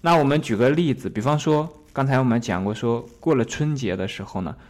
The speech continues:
如果有礼的话，那么在一个家庭当中啊，每个人的心里面呢，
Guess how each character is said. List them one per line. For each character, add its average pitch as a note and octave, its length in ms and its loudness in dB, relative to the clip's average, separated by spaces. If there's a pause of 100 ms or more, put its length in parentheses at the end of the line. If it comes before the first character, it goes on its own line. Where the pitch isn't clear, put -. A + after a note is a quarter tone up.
(200)
如 F#3 120 2
果 F#3+ 140 4
有 G#2 240 2
礼 C#3 260 -4
的 E2 160 -6
话， F#2 320 -4 (460)
那 A2+ 80 -4
么 G#2+ 100 4
在 A#2 200 2
一 G#2+ 100 2
个 A2 100 0
家 A2 220 -2
庭 G2+ 240 -6
当 G2+ 220 -2
中 G2 180 -2
啊， F2+ 160 -8 (800)
每 B2 140 0
个 F#3+ 120 6
人 D3+ 140 4
的 D#3 80 2
心 E3+ 240 0
里 D3 60 0
面 G2 180 2
呢， G2 160 -2